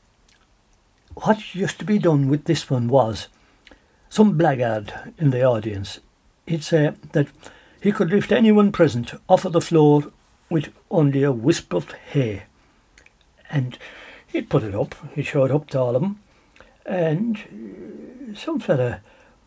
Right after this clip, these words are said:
who didn't know the game, maybe he'd be, again, maybe he'd be a simple fella, or he'd be a stranger who, who didn't, as I say, know the game, he'd say, "How do you do that?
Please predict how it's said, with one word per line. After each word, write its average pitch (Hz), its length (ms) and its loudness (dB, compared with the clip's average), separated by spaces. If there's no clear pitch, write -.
who - 380 -8
didn't 160 280 -2
know 147 180 2
the 123 120 -6
game, 123 360 2
maybe 113 220 -6
he'd 113 180 -8
be, 110 240 -6
again, 110 400 -12
maybe 117 220 -12
he'd 110 180 -10
be 117 100 -10
a 98 80 -8
simple 117 340 -10
fella, 190 280 -6
or 180 140 -8
he'd 120 180 -12
be 113 100 -6
a 98 80 -8
stranger 135 560 -6
who, 147 520 -6
who 143 120 -6
didn't, 151 380 -6
as 147 120 -8
I 147 100 -4
say, 139 280 -4
know 135 220 0
the 135 120 -6
game, 127 380 -4
he'd 240 140 -4
say, 247 100 -4
"How 220 220 0
do 190 100 0
you 196 60 0
do 185 160 0
that? 117 280 -2